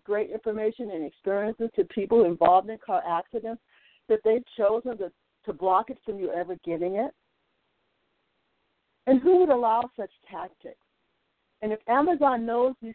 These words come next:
kind of things are going on, why aren't they doing anything about it? Is it because usually they don't have the resources to actually come up against these third parties, who I, I'm assuming are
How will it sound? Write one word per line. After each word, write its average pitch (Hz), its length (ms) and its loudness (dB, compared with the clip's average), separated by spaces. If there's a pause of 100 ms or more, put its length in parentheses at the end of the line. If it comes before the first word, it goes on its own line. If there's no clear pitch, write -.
kind 214 180 -6
of 208 100 -8
things 220 260 -8
are 196 60 -2
going 196 340 0
on, 185 240 -2
why 185 260 0
aren't 220 160 -4
they 254 140 -2
doing 175 300 0
anything 196 460 -4
about 233 400 2
it? - 160 -6 (1120)
Is 196 140 4
it 208 100 4
because 214 340 2
usually 208 460 -2
they 202 140 0
don't 202 200 2
have 196 160 2
the 190 100 2
resources 185 760 0
to - 80 -4 (100)
actually 180 400 0 (640)
come 202 160 0
up 196 140 0
against 196 420 -8
these 214 180 -12 (220)
third 214 240 0
parties, 214 500 -4 (420)
who 226 180 2
I, 208 400 0
I'm 294 180 -8
assuming 202 600 -14
are 165 160 -12